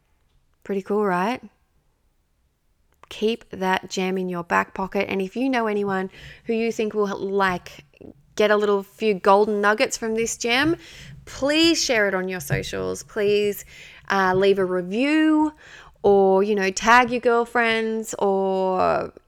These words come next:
family members or whoever you feel will get a kick out of this,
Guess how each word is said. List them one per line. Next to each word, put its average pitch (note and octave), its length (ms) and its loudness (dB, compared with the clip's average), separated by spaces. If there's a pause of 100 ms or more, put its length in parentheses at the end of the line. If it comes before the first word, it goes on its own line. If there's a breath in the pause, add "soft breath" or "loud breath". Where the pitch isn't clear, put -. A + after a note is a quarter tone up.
family A#3+ 420 2
members G#3+ 640 2
or G3 140 -2
whoever G#3+ 300 2
you G#3 140 0
feel G3+ 240 -2
will G3 80 -4
get G3 180 -2
a F#3 80 0
kick A3 280 -2
out G#3 160 0
of G3 80 -4
this, D4 480 -4